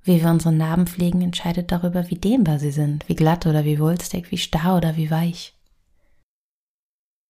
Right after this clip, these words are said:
Bei Traumata und Erfahrungen, die das Leben einschränken, ist professionelle Beratung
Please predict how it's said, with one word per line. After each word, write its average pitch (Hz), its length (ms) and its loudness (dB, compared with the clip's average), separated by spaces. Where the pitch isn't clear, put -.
Bei 185 80 2
Traumata 202 600 4
und 151 100 4
Erfahrungen, 170 540 2
die 165 80 4
das 156 180 -2
Leben 196 220 4
einschränken, 156 760 -4
ist - 340 -8
professionelle 165 560 2
Beratung 165 500 2